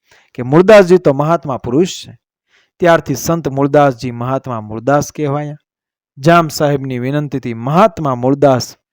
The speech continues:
રાજ હવેલીએ હરિકથા કરે છે. લાખો જામ પણ બેઠેલા ત્યારે એક વૈષ્ણવે પૂછ્યું, "મહાત્માજી, શ્રીમદ ભાગવત કેવું છે?" મૂળદાસજી કહે, "આહા,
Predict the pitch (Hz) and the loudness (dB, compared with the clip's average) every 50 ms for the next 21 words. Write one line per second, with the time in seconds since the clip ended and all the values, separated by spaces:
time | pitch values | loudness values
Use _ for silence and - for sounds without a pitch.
0 | _ _ _ _ _ _ _ _ _ - 131 127 147 175 196 196 160 147 143 127 | _ _ _ _ _ _ _ _ _ -10 -4 0 4 4 4 4 4 2 -2 -2
1 | 123 135 156 175 175 170 156 151 151 160 185 190 151 120 113 123 147 170 175 - | 0 2 4 4 4 4 4 4 4 4 4 2 2 0 -2 0 0 0 0 -2
2 | 147 - 113 104 101 - 113 123 165 196 180 - - - _ _ _ _ _ _ | -6 -6 -6 -10 -10 -8 -6 -4 -4 -4 -6 -8 -12 -20 _ _ _ _ _ _
3 | _ _ _ _ - _ _ _ - 143 156 180 208 - - 180 156 143 151 160 | _ _ _ _ -20 _ _ _ -4 2 4 4 4 6 6 4 4 4 4 2
4 | 170 190 190 170 170 143 131 135 143 147 - 165 160 147 135 127 - 135 131 127 | 2 2 2 0 0 0 2 0 0 0 0 -2 -2 -2 -2 -2 -2 -2 -2 -2
5 | 123 123 135 139 - 123 110 117 135 135 - - 165 147 131 117 110 - 113 110 | 0 0 0 -2 -2 -4 -2 -2 -2 -2 -4 -6 -6 -4 -4 -4 -6 -6 -8 -8
6 | - - 160 139 117 107 110 113 120 120 - 143 147 143 147 139 160 185 208 220 | -8 -8 -10 -10 -10 -10 -8 -8 -8 -8 -6 -4 -2 -2 0 2 0 0 0 -2
7 | 208 _ _ _ _ _ _ _ _ _ _ - - - 165 185 208 214 175 147 | -8 _ _ _ _ _ _ _ _ _ _ -10 -4 0 0 4 4 2 2 4
8 | 151 156 160 170 185 202 190 - - - 143 151 185 277 294 - - 135 107 - | 2 2 4 4 2 0 0 0 0 2 4 6 6 6 4 2 0 -8 -8 -14
9 | _ _ _ _ _ _ _ _ _ _ _ - 123 123 135 139 135 139 127 120 | _ _ _ _ _ _ _ _ _ _ _ -12 -6 -4 -4 -2 0 0 0 0
10 | 110 110 113 107 - 120 131 151 175 196 208 202 165 - - 143 156 165 160 160 | -2 -6 -12 -10 -8 -6 -4 -2 -2 -2 -2 -4 -8 -8 -4 0 2 4 4 4
11 | 160 156 151 139 127 117 107 | 4 4 2 0 -2 -4 -10